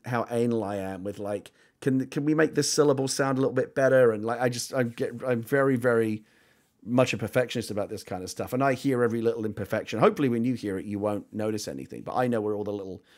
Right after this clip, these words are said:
kind of gremlins and, and mistakes are and things like that. Um, and then when that's all over, we will actually publish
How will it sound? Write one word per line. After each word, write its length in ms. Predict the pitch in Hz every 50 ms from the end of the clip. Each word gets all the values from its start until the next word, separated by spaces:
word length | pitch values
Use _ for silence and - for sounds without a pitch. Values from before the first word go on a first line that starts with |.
| _ _ _ -
kind 120 | - 117
of 60 | 113
gremlins 560 | 98 110 120 113 110 107 107 101 98 98 95
and, 240 | 101 92 90 87 -
and 100 | 98 98
mistakes 480 | 95 95 - - 104 101 104 101 - -
are 160 | 101 95 92
and 100 | 95 90
things 220 | - 95 87 -
like 200 | 90 87 85 -
that. 300 | - 107 104 95 87 - _ _ _ - - - - _ _ -
Um, 600 | 131 131 131 131 131 131 131 127 123 131 131 - _ _ _ _ _ _ _ _ _ _ _ _ _ _ _ - - -
and 120 | 160 165
then 120 | 165 165
when 100 | 170 175
that's 200 | 170 175 156 -
all 240 | 208 208 208 190 165
over, 420 | 151 156 160 151 127 104 73 - - _ _ _ _ _ _ _ _ _ _ _ _ _ _ _ _ _ _ _ _ -
we 220 | 120 123 143 139
will 160 | 131 135 135
actually 460 | 135 135 135 - - - 127 120 117 117
publish 680 | - 131 120 107 110 110 107 104 - - - - -